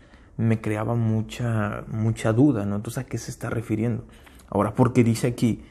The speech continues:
para que cuando confieses tu pecado, la persona ore contigo y sean sanados. Una interpretación que le daba es que, pues,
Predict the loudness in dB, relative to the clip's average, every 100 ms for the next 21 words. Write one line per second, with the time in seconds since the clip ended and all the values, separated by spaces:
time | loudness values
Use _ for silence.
0 | -20 -20 -20 -20 -4 4 4 4 0 -6
1 | -8 -20 -20 -20 -12 0 2 2 0 0
2 | 2 0 0 2 2 4 2 -2 -8 -20
3 | -20 -20 -20 -10 -6 -2 -2 0 0 -2
4 | 0 2 2 0 0 2 2 0 -6 -16
5 | -20 -20 -20 -20 -20 -20 -20 -20 -20 -20
6 | -4 -2 0 0 -2 -4 -12 -20 -20 -6
7 | -2 -2 -2 -8 -14 -18 -20 -10 2 4
8 | 4 4 2 2 0 0 0 0 2 2
9 | 0 -4 -4 -6 -8 -12